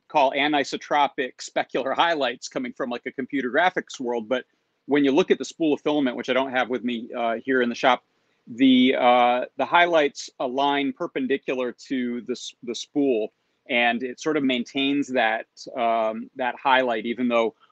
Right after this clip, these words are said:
all the lines are going this way, you get sort of these really nice vertical, uh, specular highlights on it. So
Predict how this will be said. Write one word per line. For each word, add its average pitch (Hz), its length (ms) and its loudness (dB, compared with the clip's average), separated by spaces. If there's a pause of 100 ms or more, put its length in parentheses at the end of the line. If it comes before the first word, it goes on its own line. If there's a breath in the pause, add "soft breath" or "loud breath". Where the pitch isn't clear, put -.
all 131 160 4
the 123 80 0
lines 127 340 0
are 131 60 -4
going 117 260 -4
this 190 220 0
way, 127 140 0
you 113 160 -4
get 123 180 -2 (200)
sort 127 220 -10
of - 0 -
these 107 140 -10
really 151 200 0
nice 120 260 0
vertical, 117 520 -2 (440)
uh, 110 180 0
specular 117 480 0
highlights 117 460 0
on 107 180 -4
it. - 160 -10
So 120 420 4